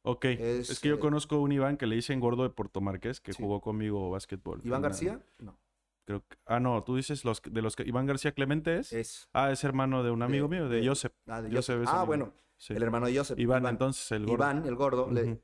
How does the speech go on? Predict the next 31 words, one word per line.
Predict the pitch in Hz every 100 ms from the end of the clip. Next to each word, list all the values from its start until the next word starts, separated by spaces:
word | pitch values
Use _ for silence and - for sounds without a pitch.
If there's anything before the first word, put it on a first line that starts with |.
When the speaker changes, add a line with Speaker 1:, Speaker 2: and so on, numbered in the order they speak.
| 120
Speaker 2:
m-, | 117 117
le | 117
digo, | 120 117 107 - _ _
él | - 151
había | 160
estudiado | 156 156 156 160
en, | 143 131
en | 123 117
Chilpancingo. | 117 117 113 156 165 113
Speaker 1:
Ok, | 113 - 123
sí, | 120 143
Speaker 2:
Él |
Speaker 1:
sí. | 127
Speaker 2:
estudió | 139 139
en | 139
Chilpancingo. | 143 123 143 147 190 - _ _ _ _ _
Entonces, | 117 117 127 127 143 139 143 - _
entre | 123 117 117 117
la | 117 113
plática | 151 170 - 151
y | 135 151
eso, | 165 180 -
"Güey, | - -
¿qué | - 151
me | 143
parece | 135 147 139 143
esta, | - 143
man?". | 143 151
Me | 131
dice, | -
Güey, | 113 139 95